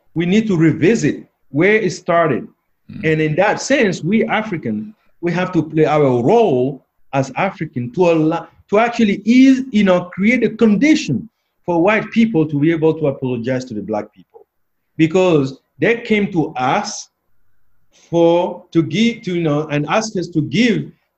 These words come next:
Speaker 1: some of our brothers and sisters to them, you know.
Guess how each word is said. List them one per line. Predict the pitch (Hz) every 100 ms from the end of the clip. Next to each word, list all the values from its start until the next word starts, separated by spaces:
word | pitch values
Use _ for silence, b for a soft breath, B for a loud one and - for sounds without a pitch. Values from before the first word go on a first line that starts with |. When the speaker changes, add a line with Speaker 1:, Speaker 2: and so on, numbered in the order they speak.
| _ _ _
Speaker 1:
some | - - 233
of | 214 196
our | 175 135
brothers | 165 240 202 151
and | 156 147
sisters | 311 311 160 151
to | 120
them, | 127 151 320 B B B B _ _ _ _ - - - _
you | 160 143
know. | 127